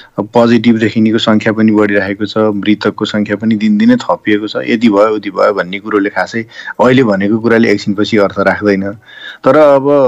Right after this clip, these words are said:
न्युयोर्क, न्यू जर्सी, अब म्यासाचुसेट, अनि अब मिचिगन,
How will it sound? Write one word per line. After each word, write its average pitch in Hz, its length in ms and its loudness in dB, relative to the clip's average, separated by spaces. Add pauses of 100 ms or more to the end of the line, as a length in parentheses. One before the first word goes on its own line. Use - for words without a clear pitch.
(600)
न्युयोर्क, 139 540 4
न्यू 123 280 -2
जर्सी, 120 600 0
अब 107 540 0
म्यासाचुसेट, 110 960 -4 (500)
अनि 101 300 0
अब 95 360 0
मिचिगन, 110 1000 0